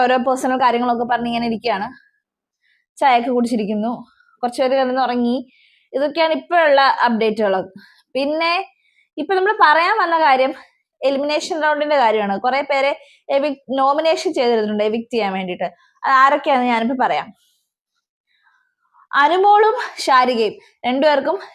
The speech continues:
രണ്ട് വോട്ട് വീതം കിട്ടിയിട്ടുണ്ട്. നോമിനേഷന് രണ്ട് വോട്ട് വീതം കിട്ടിയിട്ടുണ്ട്. അവര്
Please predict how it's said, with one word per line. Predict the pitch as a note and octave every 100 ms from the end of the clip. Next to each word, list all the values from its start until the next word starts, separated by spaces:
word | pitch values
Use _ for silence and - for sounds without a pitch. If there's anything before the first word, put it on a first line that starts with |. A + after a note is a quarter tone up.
| A#3+
രണ്ട് | A#3+ C4 F4+
വോട്ട് | D4 B3+ B3+
വീതം | B3+ A#3+ A#3+
കിട്ടിയിട്ടുണ്ട്. | G#3 A3 G3 F3+ - _ _ _
നോമിനേഷന് | B3 A#3+ A#3+ A#3 - A3 - _ _ -
രണ്ട് | B3 C#4+
വോട്ട് | C#4+ C4
വീതം | B3+ B3
കിട്ടിയിട്ടുണ്ട്. | A3 A3 B3+
അവര് | D4 B3